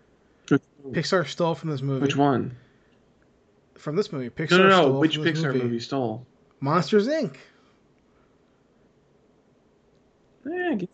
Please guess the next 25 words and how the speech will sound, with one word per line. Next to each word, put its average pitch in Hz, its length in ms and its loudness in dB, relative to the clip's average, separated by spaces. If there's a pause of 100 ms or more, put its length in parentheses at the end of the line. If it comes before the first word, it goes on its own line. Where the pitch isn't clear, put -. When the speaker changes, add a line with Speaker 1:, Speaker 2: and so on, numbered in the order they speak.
(200)
Speaker 1:
I 135 60 -8
Speaker 2:
Hey, 214 80 2
Speaker 1:
don't 240 100 2
Speaker 2:
Maurice, 233 500 2
what 233 100 2
do, 254 120 0
what 233 200 2
do 247 100 4
all 240 100 4
these 233 240 -4
stairwells 226 580 0
lead 170 220 -6
to? 120 280 -8 (120)
Oh, 180 460 -2 (100)
those 185 120 -6
all 208 140 2
lead 185 220 0
to 160 240 -10
every, 160 220 -8 (120)
other 165 240 -4
kids' 139 300 -6
bedrooms. 139 520 -6
Speaker 1:
Yeah, 247 340 6 (240)
I 202 120 2
mean, 277 100 2